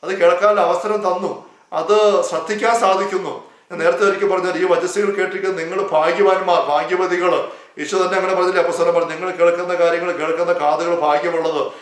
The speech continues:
നിങ്ങൾ കാണുന്നവ, കാണുന്ന കണ്ണുകൾ ഭാഗ്യമുള്ളത്" എന്ന് ഈശോ പറയുമ്പോൾ അത് വെറും ഒരു ബാഹ്യമായ ഭാഗ്യമല്ല, ഒത്തിരി കാര്യം അതിനകത്ത് ഉൾച്ചേർന്നിട്ടുണ്ട്. നമുക്ക് ഈ കാര്യങ്ങൾ കേൾക്കണം എന്നുള്ള ആഗ്രഹം ഉള്ളിലുണ്ട്, ദാഹമുണ്ട്.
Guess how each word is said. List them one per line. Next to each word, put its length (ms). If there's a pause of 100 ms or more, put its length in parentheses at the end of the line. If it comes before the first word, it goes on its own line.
(160)
നിങ്ങൾ 200
കാണുന്നവ, 640
കാണുന്ന 360
കണ്ണുകൾ 320
ഭാഗ്യമുള്ളത്" 920 (200)
എന്ന് 160
ഈശോ 200
പറയുമ്പോൾ 600 (440)
അത് 100
വെറും 400
ഒരു 120
ബാഹ്യമായ 560
ഭാഗ്യമല്ല, 920 (120)
ഒത്തിരി 320
കാര്യം 160
അതിനകത്ത് 220
ഉൾച്ചേർന്നിട്ടുണ്ട്. 680 (380)
നമുക്ക് 260
ഈ 160
കാര്യങ്ങൾ 480
കേൾക്കണം 340
എന്നുള്ള 200
ആഗ്രഹം 500 (100)
ഉള്ളിലുണ്ട്, 600 (440)
ദാഹമുണ്ട്. 640